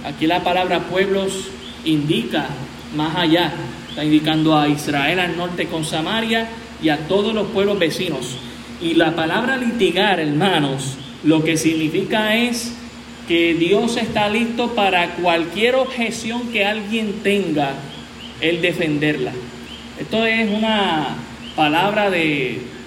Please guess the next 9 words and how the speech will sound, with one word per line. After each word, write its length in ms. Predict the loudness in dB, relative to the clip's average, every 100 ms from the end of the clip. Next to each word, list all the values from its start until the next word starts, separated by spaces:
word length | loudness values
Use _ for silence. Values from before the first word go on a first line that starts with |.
| -10
de, 320 | -8 -6 -6
de 60 | -6
justicia, 640 | -6 -2 0 0 0 -2 -4 -10 -14 -14 -16 -14 -10
¿verdad? 320 | -4 0 2
De, 140 | 0
de, 120 | -2 -4
de 80 | -4
la 100 | -2
terminología 840 | -2 -2 -2 0 2 4 4